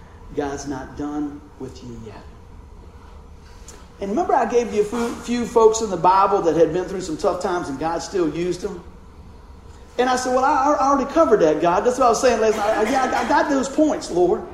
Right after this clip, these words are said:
But evidently, he had some more points. So I said, "Well, all right, let's take a look at this."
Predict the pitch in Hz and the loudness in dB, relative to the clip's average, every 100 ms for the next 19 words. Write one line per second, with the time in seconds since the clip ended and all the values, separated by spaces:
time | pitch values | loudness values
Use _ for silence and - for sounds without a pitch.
0 | - - - - - - - 208 277 247 | -18 -20 -20 -20 -20 -20 -2 4 4 4
1 | 294 302 247 226 - - - - - 262 | 0 0 -2 -4 -12 -20 -20 -16 -4 2
2 | 233 214 233 226 202 - 143 120 - - | 2 2 -2 -4 -4 -6 -10 -10 -18 -20
3 | - - - 214 190 202 185 180 175 175 | -20 -20 -6 -4 -4 -4 -4 -4 -6 -10
4 | 214 208 - 214 208 208 208 196 151 - | -12 -14 -8 -6 -2 -4 -4 -10 -12 -16